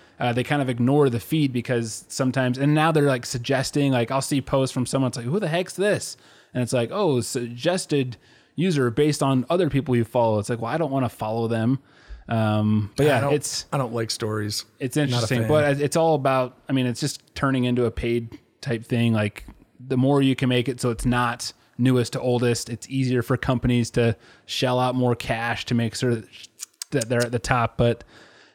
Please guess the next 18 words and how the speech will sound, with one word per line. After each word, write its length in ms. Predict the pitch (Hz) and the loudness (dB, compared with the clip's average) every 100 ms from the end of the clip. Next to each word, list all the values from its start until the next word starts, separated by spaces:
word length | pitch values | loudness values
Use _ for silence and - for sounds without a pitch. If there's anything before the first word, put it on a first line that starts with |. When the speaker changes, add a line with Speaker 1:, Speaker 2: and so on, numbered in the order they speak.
| - | -2
Speaker 1:
then 160 | 135 | 2
you 120 | 190 180 | 2 2
hit 200 | 208 208 | 0 -2
problems. 720 | 214 226 160 110 98 - - _ | -2 0 0 -2 -4 -8 -12 _
Speaker 2:
Well, 100 | 107 | -4
Speaker 1:
But 340 | 117 120 - - | -2 -2 -6 -10
Speaker 2:
so 140 | - | -4
there's 200 | 127 123 | -2 -2
that, 320 | 113 127 113 - | -2 -2 -4 -4
and 100 | 120 | -2
then, 360 | 113 110 107 113 | -2 -2 -4 -4
then 100 | 117 | -4
the 60 | 110 | -2
other 120 | 113 | -2
thing 160 | 117 117 | -4 -4
was 100 | 104 | -4
just, 280 | 107 - | -6 -6
uh, 360 | 113 104 101 101 | -4 -4 -4 -6